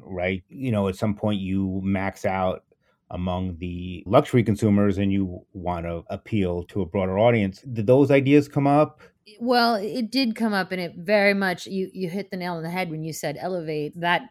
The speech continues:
Speaker 2: actual word came up several times in my conversation with Mister Ledru, and even with the silver, they haven't really put a focus on silver in the almost two years since L V M H acquired the brand, but they will be revisiting it, it sounds like.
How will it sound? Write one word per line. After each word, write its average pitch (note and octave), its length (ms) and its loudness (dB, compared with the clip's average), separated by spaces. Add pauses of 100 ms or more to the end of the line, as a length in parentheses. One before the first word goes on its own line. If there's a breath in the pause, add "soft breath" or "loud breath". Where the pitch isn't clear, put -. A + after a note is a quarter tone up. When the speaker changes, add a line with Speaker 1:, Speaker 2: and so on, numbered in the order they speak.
Speaker 2:
actual D#3 460 -4
word D#3+ 560 -2
came E3 240 -8
up D#3 120 -6
several F#3 360 -6
times D#3+ 320 -4
in D3+ 40 -8
my D3 120 -8
conversation D3 680 -10
with D3 160 -12
Mister D3 280 -12
Ledru, D3+ 640 -6
and D#3 260 -12
even F#3+ 300 -2
with E3+ 100 -2
the F3+ 80 -4
silver, F#3+ 800 -2
they F3+ 480 -4
haven't F#3 520 -2
really F#3+ 300 -4
put F3+ 160 -8
a E3+ 60 -8
focus F#3+ 240 -8
on F3 100 -8
silver F3 640 -8
in E3+ 180 -10
the D#3 380 -8
almost F#3 360 -8
two G3 100 -6
years E3+ 360 -4
since D#3 180 -10
L D#3 140 -4
V D#3 80 -6
M D3+ 100 -8
H E3+ 180 -10
acquired F#3+ 280 -6
the F#3+ 60 -10
brand, F#3+ 400 -4
but - 200 -10
they E3+ 140 -4
will F3+ 200 -4
be F3 160 -2
revisiting E3+ 640 -4
it, A3 260 -2
it F#3+ 120 -8
sounds G3+ 300 -4
like. G#3+ 240 0